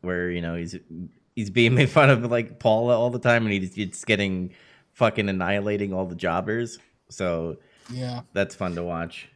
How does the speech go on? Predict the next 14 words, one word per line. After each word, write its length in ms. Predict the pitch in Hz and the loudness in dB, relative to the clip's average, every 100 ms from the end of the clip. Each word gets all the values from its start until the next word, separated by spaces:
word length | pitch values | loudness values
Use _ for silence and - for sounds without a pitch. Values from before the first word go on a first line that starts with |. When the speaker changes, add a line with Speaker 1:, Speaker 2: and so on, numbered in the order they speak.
| _ | _
Speaker 2:
We'll, 180 | 180 180 | -10 -4
we'll 140 | 196 | -4
talk 280 | 208 190 170 | 0 -2 -2
more 200 | 170 160 | 0 0
about 320 | 147 151 143 | 2 -2 -2
him, 360 | 160 147 143 117 - | -4 -4 -4 -8 -10
uh, 220 | 131 135 127 123 | -8 -8 -8 -12
at 200 | 131 120 | -12 -8
length, 420 | 131 127 - - 127 | -8 -8 -10 -20 -14
I 80 | 127 | -12
think, 440 | 131 127 117 - _ _ | -8 -8 -8 -14 _ _
on 160 | 139 123 | -8 -6
that 200 | 127 - | -6 -8
show. 400 | - 123 117 | -8 -6 -8